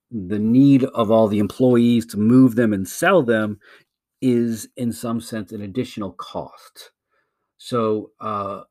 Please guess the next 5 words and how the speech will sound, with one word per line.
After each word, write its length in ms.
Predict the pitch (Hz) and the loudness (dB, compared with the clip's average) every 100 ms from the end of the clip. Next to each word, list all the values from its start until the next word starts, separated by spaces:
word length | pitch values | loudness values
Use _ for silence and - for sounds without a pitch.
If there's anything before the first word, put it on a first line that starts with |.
| _ 110 | _ -20
by 300 | 92 113 110 | -8 -6 -4
this 320 | 135 139 - | -2 -4 -4
rationale, 1000 | 127 117 110 120 107 104 101 101 98 - _ _ _ _ _ | -4 -4 -6 -8 -8 -6 -6 -8 -10 -14 _ _ _ _ _
the, 420 | 107 107 107 - _ - | -6 -6 -6 -10 _ -10
the 640 | 110 95 104 104 104 107 | -8 -6 -6 -4 -4 -8